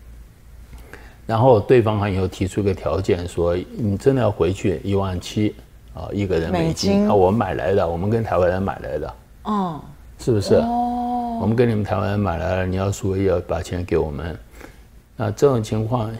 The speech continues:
Speaker 1: 小李是两手，然后林正勋又跟我讲说，那是不是他们另外四个也想回来，要救，一起救？我说好。小李也说一起救。小李这个真的没有话讲，他说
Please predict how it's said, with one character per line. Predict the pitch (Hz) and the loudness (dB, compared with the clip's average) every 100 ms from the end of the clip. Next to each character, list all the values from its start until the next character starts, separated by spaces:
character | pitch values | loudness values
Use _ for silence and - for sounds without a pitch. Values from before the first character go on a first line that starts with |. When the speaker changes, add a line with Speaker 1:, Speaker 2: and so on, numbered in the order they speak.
| - | -14
Speaker 1:
小 | - 107 120 | -2 2 4
李 | 123 90 | 4 0
是 | - 107 | 2 4
两 | 95 104 | 4 2
手， | 104 101 | 2 0
然 | 104 107 | 2 -2
后 | - 127 | 2 2
林 | 104 110 123 | 4 2 2
正 | 139 143 | 2 0
勋 | 113 131 | 0 0
又 | 131 110 | 2 0
跟 | 120 110 | -2 -2
我 | 104 | -2
讲 | 107 - 87 | -6 -8 -6
说， | 92 92 - - - - - | -4 -6 -8 -20 -20 -20 -10
那 | 131 107 | -4 -2
是 | - | 0
不 | 131 | 2
是 | 113 | 2
他 | 110 | 2
们 | 117 | 0
另 | 127 135 | 2 2
外 | 123 | 0
四 | 104 - | 0 4
个 | 117 | 4
也 | 90 90 110 | 6 6 4
想 | 87 | 2
回 | 71 85 | 0 2
来， | 90 80 | 2 4
要 | 104 98 | 2 2
救， | - 101 90 | 4 4 4
一 | - | 0
起 | 120 - | -4 -4
救？ | 80 - 85 - - | -4 0 0 -2 -12
我 | - | -8
说 | 85 | -6
好。 | 87 - - - - - - - - - - - | -6 -10 -14 -16 -20 -20 -20 -20 -20 -20 -20 -20
小 | - 98 | -10 -4
李 | 107 | -2
也 | 98 - | -2 -4
说 | - 95 | -6 -6
一 | 120 | -4
起 | - - | -4 -6
救。 | - - - - - - - - | -2 -2 -2 -20 -20 -20 -20 -18
小 | - 123 | -4 2
李 | 127 98 | 4 4
这 | 117 | 4
个 | 107 87 | 4 4
真 | 98 120 | 4 2
的 | 107 | 2
没 | 98 | 2
有 | 98 57 | 0 -2
话 | 87 87 | -4 -4
讲， | 101 - - - - - - - - - | -4 -6 -8 -20 -20 -20 -20 -20 -20 -12
他 | 113 | -8
说 | 98 92 87 | -2 2 2